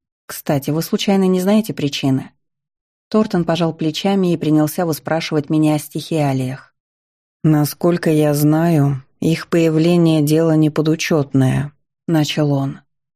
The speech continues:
«Нет, тайные полиции Тотрейна они не отчитываются», усмехнулась я. «Но их всё же можно породить. Правда, сделать это могут лишь очень сильные маги, поэтому». Тортон молчал, дожидаясь продолжения.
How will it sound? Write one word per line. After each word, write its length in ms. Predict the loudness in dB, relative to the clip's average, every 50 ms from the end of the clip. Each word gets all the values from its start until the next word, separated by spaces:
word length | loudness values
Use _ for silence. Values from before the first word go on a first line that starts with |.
| _ _ _ _ _ _ _ _ _ _
«Нет, 460 | 2 4 4 4 4 4 2 0 -4 -2
тайные 360 | 2 4 4 6 6 6 4 4
полиции 440 | 2 2 2 2 2 2 0 -2
Тотрейна 580 | 0 0 -2 -2 0 0 2 2 2 2 2 2
они 180 | 2 2 2 2
не 160 | 2 2 2
отчитываются», 1040 | 0 0 -2 -4 -4 -4 -2 -2 -2 0 0 -2 -2 -4 -8 -12 -12 -10 -12 -12 -14 _ _ _ _
усмехнулась 720 | -6 -4 -4 -2 -2 -2 0 2 2 2 2 2 0 -2 -4
я. 280 | -6 -6 -6 -6 -8 -12 _ _ _ _ _ _ _ _ _ _ _ _ _ _ _
«Но 140 | -2 2 4
их 240 | 4 4 4 2 -2
всё 240 | -2 0 2 2
же 80 | 4 4
можно 320 | 4 4 2 2 2 0
породить. 600 | 0 0 0 0 0 0 0 -2 -4 -4 -8 -20 _ _ _ _ _ _
Правда, 360 | -2 0 2 2 2 2 2 2
сделать 480 | 2 2 4 4 4 4 2 2 0
это 180 | -2 0 0 0
могут 380 | 2 2 2 2 0 -2 0
лишь 200 | 0 -2 -2 0
очень 280 | -2 -4 -2 -2 -4 -4
сильные 420 | -2 -2 0 0 2 2 2 2
маги, 340 | 0 0 0 0 -2 -2 -2
поэтому». 680 | -2 -2 -2 -2 -2 -2 -2 -2 0 0 0 -2 -6 -10 -16 _ _ _ _ _ _ _ _ _ _ _ _ _ _
Тортон 380 | -2 -2 -2 0 0 0 2 2
молчал, 480 | 2 0 -2 -2 -2 -2 0 0 0
дожидаясь 460 | 0 0 0 0 0 0 0 -2 -4
продолжения. 840 | -4 -4 -2 0 0 0 0 0 0 -2 0 -2 -2 -4 -6 -10 -14